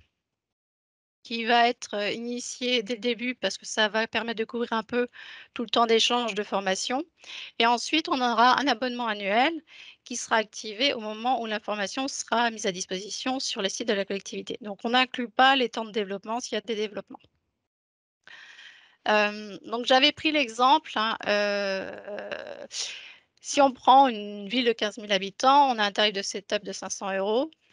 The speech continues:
et un abonnement en fonction de l'offre qu'on choisit, donc soit Agenda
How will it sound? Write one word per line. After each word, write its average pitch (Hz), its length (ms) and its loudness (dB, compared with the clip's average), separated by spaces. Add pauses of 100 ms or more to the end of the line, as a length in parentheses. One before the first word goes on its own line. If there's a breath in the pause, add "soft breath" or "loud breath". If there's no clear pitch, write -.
(160 soft breath)
et 247 120 6
un 254 120 4
abonnement 247 600 0
en 202 140 2
fonction 247 680 -8
de 214 80 -2
l'offre 233 260 2
qu'on 214 120 -6
choisit, 220 420 0
donc 214 160 -4
soit 226 240 4
Agenda 214 480 2